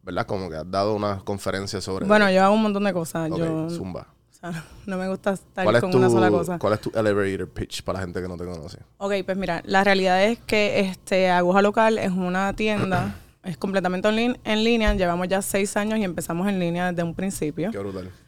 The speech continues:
Speaker 2: Eh, cuando todavía se conocía muy poco de cómo hacer una tienda online. Eh, y Aguja Local lo que nace para darle un espacio a los diseñadores emergentes para que, ¿verdad? pudiesen exponer sus piezas. Porque siempre escuchábamos los mismos diseñadores, que si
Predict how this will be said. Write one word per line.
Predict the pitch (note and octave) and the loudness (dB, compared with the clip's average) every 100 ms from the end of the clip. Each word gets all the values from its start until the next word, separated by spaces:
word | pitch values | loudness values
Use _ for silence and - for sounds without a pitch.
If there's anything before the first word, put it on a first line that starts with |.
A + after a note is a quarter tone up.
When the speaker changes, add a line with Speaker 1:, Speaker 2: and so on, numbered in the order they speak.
| _ _ G3 | _ _ -6
Speaker 2:
Eh, | F#3 F3+ E3+ E3 | -2 -2 -2 -4
cuando | E3 E3+ E3 D#3+ | -6 -6 -4 -4
todavía | D#3+ D#3+ D#3 D3+ F3 | -4 -4 -2 -2 -2
se | G3+ | -2
conocía | F#3+ F3+ F3+ F#3+ | -4 -4 -4 -4
muy | F#3 | -4
poco | F3+ F#3+ F#3 F3+ | -4 -4 -2 -2
de | F3 E3 | -2 -4
cómo | D#3 F3 E3+ | -6 -8 -6
hacer | F3 F3 | -6 -6
una | E3+ | -4
tienda | E3+ E3+ E3 - - | -4 -6 -8 -10 -8
online. | E3 F3+ G3+ G3+ - _ _ _ _ - | -6 -4 -6 -8 -14 _ _ _ _ 0
Eh, | G#3 G#3 G3+ G3+ F#3+ | 4 6 6 4 4
y | G3+ | 4
Aguja | G3 G3 | 4 4
Local | G#3+ A#3 A#3+ | 4 2 2
lo | A#3 | -2
que | - - | -4 -4
nace | G#3+ A3+ A#3+ - F#3+ G3 F#3+ - | 2 2 2 0 -2 -4 -10 -4
para | F#3 | 0
darle | F3 F3+ | 2 2
un | G3+ | -2
espacio | G#3+ A3 A3 G#3+ G3 | 0 0 2 2 2
a | F#3+ | 2
los | F#3 | 0
diseñadores | F#3 G3 F#3 F#3 A3 | -2 -4 -2 0 0
emergentes | A3+ A#3 C#4+ C#4+ A#3 | 0 0 -2 -2 -4
para | - F#3 E3+ | -2 -2 0
que, | E3+ E3 | -2 -4
¿verdad? | D#3+ E3+ D#4 - | -4 -2 -2 0
pudiesen | A3 F#3+ G#3+ A#3+ | 2 2 0 -2
exponer | - A3 G#3 | 0 0 0
sus | A3 | -2
piezas. | - F3 E3 D#3+ - | -2 -4 -4 -6 -4
Porque | G3+ | -2
siempre | F#3+ A3 | -2 -2
escuchábamos | A#3+ B3+ B3+ A#3+ A3+ | -2 -2 0 0 0
los | G3+ | 0
mismos | G3+ G#3 | 0 0
diseñadores, | G#3+ G#3+ G#3 F#3 E3+ D#3+ | 0 0 0 0 -2 -4
que | F3 | -4
si | F3+ E3+ | -4 -6